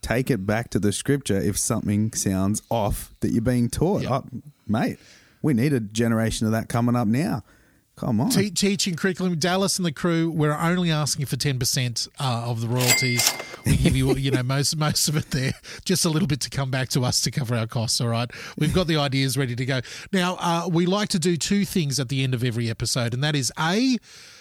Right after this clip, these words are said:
Speaker 2: to get prophets' predictions. I mean,
Speaker 1: Oof.
Speaker 2: they call you the prophet, but I don't know how good your prediction powers actually are.
Speaker 1: <laughs>
Speaker 2: Um,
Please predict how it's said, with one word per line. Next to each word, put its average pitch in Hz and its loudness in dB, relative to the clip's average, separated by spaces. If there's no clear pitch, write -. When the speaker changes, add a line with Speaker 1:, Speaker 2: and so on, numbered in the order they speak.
Speaker 2:
to 180 0
get 170 -2
prophets' 202 0
predictions. 240 0
I 104 2
mean, - 6
Speaker 1:
Oof. 160 4
Speaker 2:
they 165 4
call 226 2
you 233 2
the 180 2
prophet, 151 0
but 156 2
I 156 4
don't 165 2
know 170 2
how 151 2
good 143 0
your 139 -2
prediction 135 0
powers 123 0
actually 135 2
are. 120 0
Speaker 1:
<laughs> - -6
Speaker 2:
Um, 143 0